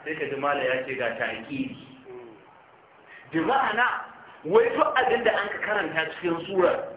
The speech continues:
cikin taƙaitattun wasu ayoyi, ga shi kuma waɗanda ayoyin duk sun karkata abin da an kai can baya.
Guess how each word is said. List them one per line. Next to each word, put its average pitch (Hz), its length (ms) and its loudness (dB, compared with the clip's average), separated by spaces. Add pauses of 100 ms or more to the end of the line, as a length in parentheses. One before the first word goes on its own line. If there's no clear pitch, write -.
(420)
cikin 320 400 2
taƙaitattun 214 800 2
wasu 240 360 4
ayoyi, 220 560 4 (400)
ga 180 100 4 (140)
shi 220 60 -2
kuma 214 500 4
waɗanda 196 480 4
ayoyin 185 280 2
duk 185 140 -4 (160)
sun 196 300 -2
karkata 185 560 2 (280)
abin 175 220 0
da 170 140 2
an 151 160 -4
kai 135 240 -6
can 120 180 -4
baya. 110 300 -2